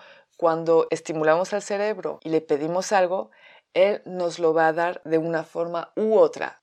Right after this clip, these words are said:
de millones de formas. Y nosotros aprendemos poco a poco a ver una o dos o tres o cinco o diez y escoger cuál nos gusta más. Es un ejercicio que une también el grupo, como el anterior que les propuse,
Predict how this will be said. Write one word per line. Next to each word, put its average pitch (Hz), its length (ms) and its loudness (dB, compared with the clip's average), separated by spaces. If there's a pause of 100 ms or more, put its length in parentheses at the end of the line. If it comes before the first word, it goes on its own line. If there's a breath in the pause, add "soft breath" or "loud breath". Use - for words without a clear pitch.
de 170 200 0
millones 185 600 -4
de 180 80 -6
formas. - 540 -12 (480 loud breath)
Y 196 120 -4
nosotros 185 640 -2
aprendemos 160 720 0
poco - 260 -4
a 165 100 -4
poco - 500 -6
a 165 180 0
ver 170 440 0
una 180 460 -4
o 143 140 -4
dos 147 460 -4
o 139 120 -6
tres 143 380 -10
o 160 100 -10
cinco 160 480 -6
o 156 100 0
diez 160 340 0
y - 280 -4
escoger 160 460 -2
cuál 160 220 -4
nos 151 140 -12
gusta 143 260 -12
más. - 340 -18 (320)
Es - 160 -4
un 233 100 0
ejercicio 196 540 -4
que 170 420 0
une 226 300 0
también 160 340 -4
el 147 100 -4
grupo, 165 380 -6
como 165 220 -8
el 151 100 -4
anterior 151 460 -6
que 165 100 -6
les 147 240 -8
propuse, - 680 -12